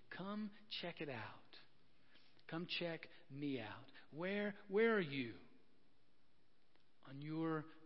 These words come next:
journey with him? Let this, this summer be a way that you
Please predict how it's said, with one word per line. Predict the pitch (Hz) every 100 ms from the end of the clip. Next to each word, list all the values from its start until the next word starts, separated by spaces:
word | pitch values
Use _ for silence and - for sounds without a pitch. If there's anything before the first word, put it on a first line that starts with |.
| 147
journey | 131 131 127 123 120 - - - 143
with | 123 - -
him? | 113 90 87 - - - - - - - - - - -
Let | 151 -
this, | 202 196 - -
this | 196 - -
summer | 196 165 131 120 - - 135 -
be | 196 196 196 185 - -
a |
way | 165 160 143 135 127 123
that | 127 - - - -
you | -